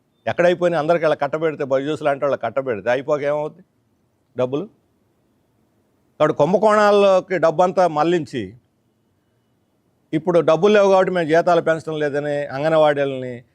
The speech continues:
ఈ రకంగా వీధుల్లో పడేసి వాళ్ళని ఇబ్బందుల పాలు చేయటం, వాళ్ళని కన్నీటి పర్యంతం చేయటం ముఖ్యమంత్రికి తగునా అని చెప్పి మేము అడుగుతున్నాం. ఇప్పటికైనా సరే ముఖ్యమంత్రి మౌనం వీడి అంగన్వాడీలు తను ఏ రకంగా రెండు వేల పంతొమ్మిది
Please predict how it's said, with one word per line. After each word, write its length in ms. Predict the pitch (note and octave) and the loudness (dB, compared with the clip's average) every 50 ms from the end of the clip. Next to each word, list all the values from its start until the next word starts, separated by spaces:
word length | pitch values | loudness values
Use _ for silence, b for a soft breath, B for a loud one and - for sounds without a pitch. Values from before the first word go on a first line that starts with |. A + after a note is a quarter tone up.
| _ _ _ - | _ _ _ -2
ఈ 60 | B2+ | 0
రకంగా 260 | B2+ C#3 C#3+ E3 D#3 | 0 0 0 0 0
వీధుల్లో 400 | C3 D3 F3 F3 G3 F#3 F3+ E3+ | 2 2 4 4 4 4 4 2
పడేసి 500 | - D3+ E3 C#3+ C#3 C3 - C#3 C#3 C#3+ | 2 0 0 -2 -2 -6 -6 -8 -8 -4
వాళ్ళని 600 | C3+ C3 C3 B2+ B2 B2 A#2 A2+ A#2+ A2+ A2 A2 - _ _ _ _ _ _ _ _ _ _ _ _ _ _ _ _ _ _ _ _ _ _ _ _ _ _ _ _ _ _ _ _ - | -2 0 0 0 0 -2 -2 -6 -8 -12 -12 -14 -18 _ _ _ _ _ _ _ _ _ _ _ _ _ _ _ _ _ _ _ _ _ _ _ _ _ _ _ _ _ _ _ _ -8
ఇబ్బందుల 340 | C3+ C3 C#3 F3+ F#3 F#3+ F3+ | -4 0 2 2 4 4 4
పాలు 280 | E3 D#3+ D#3 C#3+ C#3 C3 | 4 4 4 2 4 2
చేయటం, 280 | B2+ B2 A2 B2+ C3 | 0 0 0 -2 -2
వాళ్ళని 360 | C#3 B2+ A#2 A#2+ A#2+ B2 A#2+ A#2 | -2 0 0 0 0 0 0 0
కన్నీటి 340 | - C3+ D#3+ F3+ F#3 E3+ | 0 0 2 0 0 0
పర్యంతం 480 | D#3 D#3+ D3+ D3 C#3+ C3+ A#2+ C#3+ B2+ A#2 B2 | 0 0 0 2 0 0 -2 -4 -6 -4 -4
చేయటం 360 | A#2+ A2+ G2 A#2 A#2 B2+ C#3 b b b b | -6 -4 -4 -4 -6 -6 -8 b b b b
ముఖ్యమంత్రికి 500 | A#2+ B2+ - E3 D3+ D3 C3+ E3 E3 - | -10 -6 -4 -2 -2 -2 -2 -4 -4 0
తగునా 260 | - C3 C3 C3+ B2+ C#3 | 0 0 0 0 -2 -2
అని 120 | D3 B2+ | -4 -6
చెప్పి 120 | B2+ B2+ | -8 -6
మేము 100 | B2 G#2+ | -6 -6
అడుగుతున్నాం. 360 | G#2 G#2+ G2+ - - D#2+ C#2+ _ _ _ _ _ _ _ _ _ _ _ _ _ _ _ _ _ _ _ _ _ _ _ _ _ _ - | -6 -6 -8 -10 -14 -20 -20 _ _ _ _ _ _ _ _ _ _ _ _ _ _ _ _ _ _ _ _ _ _ _ _ _ _ -4
ఇప్పటికైనా 440 | C3+ C#3 - G#3 G3+ F#3+ G#3+ G#3+ G#3+ | -2 0 2 4 4 4 4 4 4
సరే 180 | - G#3+ G3+ | 4 2 2
ముఖ్యమంత్రి 400 | G3 F3+ E3 - G3+ G3 G3+ F#3+ | 2 2 0 0 2 2 2 0
మౌనం 360 | E3 D3+ E3 F#3 G3 G3+ F#3+ F3+ | 2 2 2 2 2 2 2 0
వీడి 340 | F3+ E3+ D#3 E3+ G#3+ C4 - _ _ _ _ _ _ _ _ _ A#2+ | 0 -2 -2 -4 -6 -8 -12 _ _ _ _ _ _ _ _ _ -6
అంగన్వాడీలు 520 | C#3 F3 F#3+ G3+ G3 G3 G3 F#3+ G3 F#3 | -2 0 2 4 4 4 4 2 2 0
తను 220 | - - D#3+ E3 E3 | 0 -2 -2 -2 -2
ఏ 140 | D#3 D#3+ | -2 0
రకంగా 260 | E3+ E3+ D#3 F3 F3+ E3+ | 0 0 -2 -2 -4 -4
రెండు 180 | D#3+ D#3 E3 | -4 -2 0
వేల 120 | E3+ E3+ D#3+ | 0 0 0
పంతొమ్మిది 640 | - D#3+ D3+ D#3+ E3 E3 E3 D#3+ E3 D#3+ D#3 D3+ | 0 -2 -4 -2 -4 -4 -4 -4 -4 -4 -6 -6